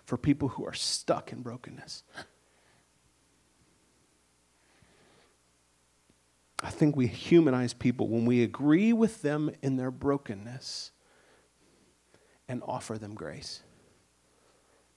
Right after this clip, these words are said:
Everybody wants to fall off one side or the other, tell you how bad and wrong you are, or just pretend like there is no standard.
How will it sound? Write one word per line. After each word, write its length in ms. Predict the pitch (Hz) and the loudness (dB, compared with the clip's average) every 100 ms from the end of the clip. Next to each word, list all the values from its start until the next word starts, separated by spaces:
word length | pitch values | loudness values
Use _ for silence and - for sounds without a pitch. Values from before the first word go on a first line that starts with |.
| _ _ - | _ _ -8
Everybody 360 | 143 156 156 | -2 0 2
wants 240 | 139 135 - | 2 0 -4
to 80 | |
fall 260 | 120 127 123 | -2 2 4
off 180 | 120 - | 2 0
one 140 | 117 | -4
side 240 | 110 113 113 | -2 -2 -2
or 40 | |
the 120 | 107 | -4
other, 220 | 107 - - | -8 -10 -4
tell 140 | 120 | 0
you 100 | 123 | 2
how 140 | 117 135 | 2 0
bad 240 | 123 117 | 0 -2
and 120 | 117 | -2
wrong 200 | 110 101 | -4 -4
you 180 | 98 98 | -6 -6
are, 240 | 98 117 - _ _ _ _ - | -6 -8 -14 _ _ _ _ -6
or 100 | 120 | -4
just 220 | 131 127 | -4 -4
pretend 380 | - 120 127 123 | -4 -2 -2 0
like 160 | 113 - | -2 -2
there 160 | 107 | -2
is 280 | 113 120 - | 2 0 2
no 280 | 117 117 120 | 2 2 2
standard. 600 | - 113 135 87 - | -2 -4 -4 -6 -12